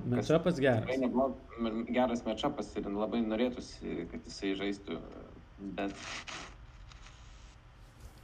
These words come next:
Speaker 1: nu, nežinau, jeigu turit, nu, ta prasme, čia jau turėjot geresnių opcijų, tai... Nu, ta prasme, arba panašių opcijų, bet tokių stabilesnių, tai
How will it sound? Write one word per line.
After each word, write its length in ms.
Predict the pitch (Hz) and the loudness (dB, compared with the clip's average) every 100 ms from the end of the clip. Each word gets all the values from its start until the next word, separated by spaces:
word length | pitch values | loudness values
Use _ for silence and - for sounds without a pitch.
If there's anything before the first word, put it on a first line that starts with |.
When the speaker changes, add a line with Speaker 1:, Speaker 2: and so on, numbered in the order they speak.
| - | -16
Speaker 1:
nu, 180 | - 123 | 0 4
nežinau, 420 | 139 - 302 147 - - | 6 4 6 4 2 -2
jeigu 400 | - 123 139 147 147 - - - - - - - - - - - - - - | 2 4 6 4 4 -4 -18 -18 -18 -18 -18 -18 -18 -18 -18 -18 -20 -18 -4
turit, 460 | 120 120 123 120 - - - | 2 4 6 2 -2 -16 -14
nu, 160 | - 117 | -4 -2
ta 100 | 104 | -2
prasme, 300 | - - 101 | -6 -8 -8
čia 160 | - 87 | -6 -6
jau 220 | 87 87 87 - - - - - | -6 -8 -10 -14 -18 -14 -14 -2
turėjot 500 | - 226 240 110 202 | 2 6 6 4 4
geresnių 460 | 226 107 - 113 | 2 2 0 -2
opcijų, 480 | 113 120 120 - 120 | 2 0 0 -2 -4
tai... 160 | - 107 101 - - - - - - - - - - - | -2 -6 -8 -14 -18 -20 -18 -18 -18 -18 -20 -20 -18 -4
Nu, 180 | 123 | 2
ta 80 | 143 | 4
prasme, 240 | 139 - 147 | 4 4 4
arba 240 | 127 120 | 6 4
panašių 460 | 120 127 117 117 165 | 2 2 2 2 4
opcijų, 560 | 139 139 - 156 147 | 6 4 0 0 0
bet 240 | 127 120 - | 2 -2 -4
tokių 240 | 120 123 | -2 0
stabilesnių, 680 | 113 - 107 107 107 - 113 | 0 -2 -2 0 0 -2 -4
tai 160 | 123 123 | 0 2